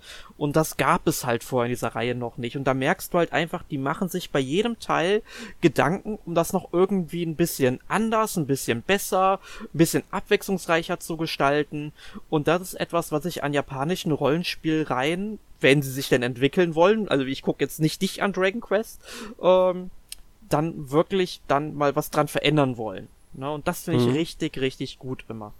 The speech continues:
Speaker 1: Immer dieses,
Speaker 2: Ja.
Speaker 1: quasi du wirfst dieses Spiel einfach noch mal in einen Jungbrunnen und es kommt noch mal ein Jahr jünger raus oder so, ne?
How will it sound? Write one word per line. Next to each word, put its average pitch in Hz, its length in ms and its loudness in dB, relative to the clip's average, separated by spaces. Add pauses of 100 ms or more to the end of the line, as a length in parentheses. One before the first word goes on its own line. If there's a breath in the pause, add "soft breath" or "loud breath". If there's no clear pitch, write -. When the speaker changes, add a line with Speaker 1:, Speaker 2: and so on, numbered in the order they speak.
(240)
Speaker 1:
Immer 156 200 2
dieses, 143 400 -2
Speaker 2:
Ja. - 580 -18
Speaker 1:
quasi 170 320 2
du 139 160 -2
wirfst 165 240 4
dieses 170 160 -6
Spiel - 340 0
einfach 180 300 0
noch 175 140 -4
mal 160 160 2
in 135 60 0
einen 135 220 2
Jungbrunnen 214 560 4
und 190 140 -10
es - 100 -6
kommt - 220 -2
noch 185 120 -2
mal 170 240 -2 (300 loud breath)
ein 156 80 4
Jahr 156 240 8
jünger 160 320 8
raus 135 420 4
oder 127 200 0
so, 113 320 -8
ne? 151 260 -6